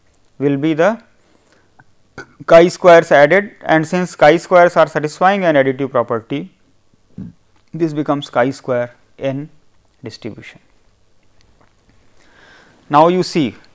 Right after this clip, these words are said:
if x one, x two, x n is a random sample from a standard normal variable, then sigma squi-, x I square is a statistic, and therefore, chi square becomes a sampling distribution. We will consider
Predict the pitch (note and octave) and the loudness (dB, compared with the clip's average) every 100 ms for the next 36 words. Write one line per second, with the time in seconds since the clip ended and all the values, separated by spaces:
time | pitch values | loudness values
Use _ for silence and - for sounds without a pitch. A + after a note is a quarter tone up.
0 | _ E3+ E3 C#3 - F3 F3 - E3+ - | _ -8 -2 -4 -2 -4 -4 -2 -2 -2
1 | E3+ E3+ D#3 C#3+ D3 E3 E3+ D#3 D#3+ D#3 | -6 -2 2 2 0 -4 -4 -4 -6 -6
2 | D3+ C#3 C3+ C3 - - - C3+ C#3+ E3 | -4 -4 -6 -8 -12 -18 -8 -4 0 0
3 | D#3 C#3 C3 B2+ B2 C3+ D3+ A#2 G#2+ A2 | 2 0 -2 -4 -4 -2 -2 -4 -8 -10
4 | _ - B2+ - C3+ D#3+ E3 - D3 C#3+ | _ -6 -6 -6 -2 0 0 -2 -2 -2
5 | - - - C#3 C#3 - C3+ C3+ C3 - | -4 -8 -2 -2 -2 -4 -2 -2 -4 -8
6 | - C3 A#2 - - G#2+ _ _ _ _ | -6 -6 -6 -12 -20 -20 _ _ _ _
7 | _ - C3 B2 D#3 D3+ C#3 C3+ B2+ B2+ | _ -6 -4 2 2 2 -4 -8 -2 -2
8 | C3+ - B2+ B2 A2+ A2+ A2 - F3+ _ | -2 -6 -8 -8 -12 -16 -16 -18 -20 _
9 | _ _ _ _ - B2 A#2 A#2+ C3 E3+ | _ _ _ _ -10 -10 -8 -10 -12 -14
10 | _ _ _ - G#2+ - - - - - | _ _ _ -20 -20 -16 -18 -18 -20 -20
11 | B2 _ _ _ _ _ _ _ _ - | -20 _ _ _ _ _ _ _ _ -20
12 | - - - _ _ _ _ - F3+ F#3+ | -20 -20 -20 _ _ _ _ -2 2 2
13 | F#3 E3+ F#3+ G3 G3 - | 2 0 2 4 4 0